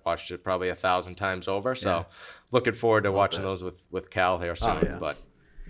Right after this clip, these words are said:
Speaker 2: Well, Coach, we're so thankful to have you on. Um, we're very excited for the season. We can't wait to cover games. Um, we're even having some, uh, potential conversations about doing, um,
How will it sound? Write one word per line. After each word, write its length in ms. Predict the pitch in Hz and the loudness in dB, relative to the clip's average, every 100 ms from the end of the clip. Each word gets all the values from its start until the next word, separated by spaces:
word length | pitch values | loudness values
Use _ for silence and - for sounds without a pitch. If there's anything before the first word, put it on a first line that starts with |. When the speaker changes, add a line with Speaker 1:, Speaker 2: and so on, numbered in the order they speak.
| - - _ | -16 -20 _
Speaker 2:
Well, 100 | 117 | -2
Coach, 300 | - 123 113 | 6 6 6
we're 100 | 160 | 2
so 160 | 156 156 | 4 4
thankful 340 | 135 123 120 | 4 2 0
to 60 | 107 | 2
have 200 | 113 104 | 2 2
you 60 | 101 | 0
on. 320 | 98 101 101 - | 0 -2 -4 -2
Um, 260 | 104 98 | 2 2
we're 120 | 101 117 | 2 4
very 180 | 123 | 4
excited 320 | 117 - 113 98 | 4 2 -2 0
for 120 | 107 | -4
the 60 | |
season. 380 | 98 110 104 107 | -4 -4 -6 -4
We 80 | 107 | -4
can't 220 | - 127 | -2 0
wait 100 | 110 | 0
to 80 | - | -2
cover 240 | - 101 | -2 -2
games. 440 | 95 95 98 107 - - - _ | -4 -6 -6 -8 -10 -18 -20 _
Um, 300 | 101 98 92 | -2 0 0
we're 160 | 98 120 | 0 2
even 340 | 127 117 110 101 - | 2 0 -4 -6 -4
having 320 | 117 117 113 | 0 0 -2
some, 280 | - 113 110 | -4 -4 -2
uh, 420 | 107 107 104 101 - _ | 0 0 0 -4 -8 _
potential 280 | - - 120 | -8 -4 -2
conversations 640 | 107 120 104 117 110 113 117 | 0 0 0 -2 -2 -4 -2
about 300 | 101 110 110 | 0 0 0
doing, 280 | 117 113 | -4 0
um, 420 | 107 104 104 101 | 2 4 4 0